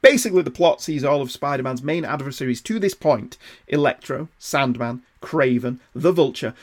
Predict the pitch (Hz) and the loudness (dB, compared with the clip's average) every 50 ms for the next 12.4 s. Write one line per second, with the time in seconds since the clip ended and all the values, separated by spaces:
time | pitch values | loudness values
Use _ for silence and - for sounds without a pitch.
0 | - _ 156 175 - - - 175 165 156 156 160 156 - - - 151 170 190 185 | -10 _ -4 -2 -2 -2 0 0 2 2 2 2 0 -2 -2 -2 -2 -2 0 0
1 | 175 196 196 175 160 147 143 135 131 127 110 - 160 - - - - 208 - 165 | 2 2 2 2 2 0 0 0 -2 0 0 0 0 0 -2 -4 -6 -4 -2 -2
2 | 156 - - - - 147 135 - - - 226 226 220 185 160 147 - - - 139 | -2 -2 -4 -8 -10 -10 -10 -10 -4 -2 0 0 2 0 0 -2 -2 -6 -10 -10
3 | - - 135 110 - - - - - 123 117 120 120 117 120 120 120 120 123 - | -6 -4 -4 -4 -4 -8 -12 -10 -8 -6 -4 -4 -2 -2 -2 -4 -4 -4 -4 -2
4 | 123 95 95 85 90 104 - - _ _ _ _ _ _ _ _ _ _ - 143 | -2 -2 -2 -4 -10 -16 -20 -20 _ _ _ _ _ _ _ _ _ _ -2 -2
5 | - - - - 180 143 113 - - - - - _ _ _ _ _ _ _ _ | -2 -2 0 0 2 2 2 0 -4 -10 -16 -20 _ _ _ _ _ _ _ _
6 | _ _ _ _ _ - 143 127 127 127 - - 196 196 208 196 - 214 190 - | _ _ _ _ _ 0 2 2 2 2 2 4 4 6 6 4 0 -4 -4 -2
7 | 202 180 165 170 147 165 170 135 131 113 117 127 123 139 180 185 170 156 143 135 | 0 0 0 0 0 -2 -4 -4 -4 -6 -6 -6 2 6 6 6 6 6 2 -2
8 | - - 123 104 98 - - 104 92 98 87 90 92 117 - - - - - 139 | -4 -4 -8 -10 -8 -8 -6 -4 -4 -4 -6 -8 -10 -14 -16 -20 -18 -10 -8 -4
9 | 123 143 147 170 160 - - - 185 156 165 160 160 160 160 160 139 131 127 120 | 0 4 4 4 4 2 -4 -4 -2 0 0 0 0 0 0 -2 -2 -2 -4 -6
10 | - - - - - 151 151 151 147 147 143 143 151 143 123 113 120 113 92 73 | -6 -8 -4 -2 -2 0 0 0 0 0 0 0 0 0 0 0 0 0 0 -4
11 | - _ _ _ _ _ _ _ _ _ _ _ _ - - - 254 285 226 - | -10 _ _ _ _ _ _ _ _ _ _ _ _ -14 2 8 10 10 10 8
12 | - - 320 330 277 180 - - | 6 2 2 2 2 0 -6 -10